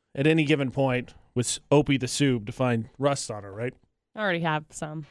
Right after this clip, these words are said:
Speaker 1: <gasps> Perfect.
Speaker 2: Hmm.
Speaker 1: That's what you were hoping for. It's right. It's what you're striving for in your vehicle, to find rust on it.
Speaker 2: No.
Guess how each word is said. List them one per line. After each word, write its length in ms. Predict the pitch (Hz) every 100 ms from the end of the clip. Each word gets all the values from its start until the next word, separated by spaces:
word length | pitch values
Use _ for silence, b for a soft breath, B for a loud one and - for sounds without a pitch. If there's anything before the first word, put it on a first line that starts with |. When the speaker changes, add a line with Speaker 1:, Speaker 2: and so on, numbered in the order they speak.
| _
Speaker 1:
<gasps> 120 | -
Perfect. 1080 | 202 170 185 - - 466 539 508 214 - -
Speaker 2:
Hmm. 160 | 240 220 214
Speaker 1:
That's 340 | 214 - -
what 120 | 294 302
you 80 |
were 80 | 320
hoping 280 | 311 427 392
for. 180 | 247 170
It's 100 | 147
right. 120 | 220
It's 100 | 254
what 100 | 240
you're 100 | 254
striving 560 | - - 254 285 277 247
for 240 | 240 202
in 40 | 190
your 100 | 202
vehicle, 360 | 233 233 202
to 60 | 156
find 280 | - 196 208
rust 300 | 220 - 185
on 200 | 139 110
it. 100 | 104 _
Speaker 2:
No. 380 | 233 247 233